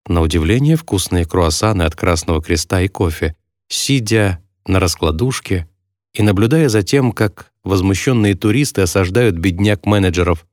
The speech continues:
требуя больше информации. Естественно, я отличаюсь от этих людей. В глубине души я по-прежнему надеюсь, что расчистить дорогу не удастся,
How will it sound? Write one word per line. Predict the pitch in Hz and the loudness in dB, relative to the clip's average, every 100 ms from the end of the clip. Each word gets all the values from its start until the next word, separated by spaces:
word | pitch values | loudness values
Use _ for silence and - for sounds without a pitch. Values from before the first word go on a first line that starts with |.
| _ | _
требуя | - 104 87 95 | 0 2 2 0
больше | 82 90 87 - | 0 0 0 0
информации. | 82 80 87 82 78 - 80 78 - _ _ _ _ _ _ _ _ _ _ - | -2 0 0 2 0 -2 -6 -8 -10 _ _ _ _ _ _ _ _ _ _ 0
Естественно, | 98 110 - 170 - 135 123 113 95 - _ _ - | 0 2 0 -2 0 0 2 2 0 -6 _ _ -4
я | 85 98 123 | 0 2 0
отличаюсь | - 107 - 104 - 139 123 87 90 | 0 -4 0 -2 0 2 2 0 -2
от | 82 | -2
этих | 80 80 | -4 -4
людей. | 90 80 78 76 - _ _ _ _ _ _ - | -4 -4 -6 -8 -12 _ _ _ _ _ _ -6
В | 85 85 | -2 2
глубине | 107 104 113 139 | 2 4 2 2
души | 107 101 - | 0 0 0
я | 117 87 | 2 2
по-прежнему | 90 80 117 95 92 85 | 0 0 0 2 0 0
надеюсь, | 87 82 110 98 | 0 0 0 0
что | - - | -2 -2
расчистить | 90 87 - - - - 90 | 0 -2 -4 -4 -4 -4 -2
дорогу | 95 104 107 98 | 0 2 2 0
не | 98 | 2
удастся, | 104 104 113 - - 80 | 2 2 0 0 -4 -8